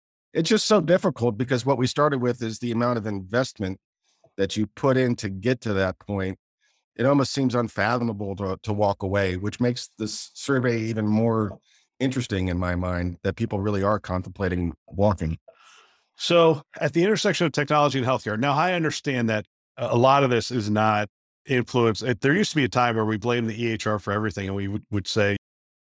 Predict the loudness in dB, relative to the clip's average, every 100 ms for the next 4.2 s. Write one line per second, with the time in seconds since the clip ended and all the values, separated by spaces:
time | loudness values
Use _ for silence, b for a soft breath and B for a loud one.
0 | _ -4 2 2 2 4 4 4 0 0
1 | 0 0 -4 -6 -6 -6 -4 -2 -2 0
2 | 0 0 -2 -2 -2 -2 -2 -8 -6 -4
3 | 0 2 2 4 4 2 -2 -4 -4 -6
4 | -8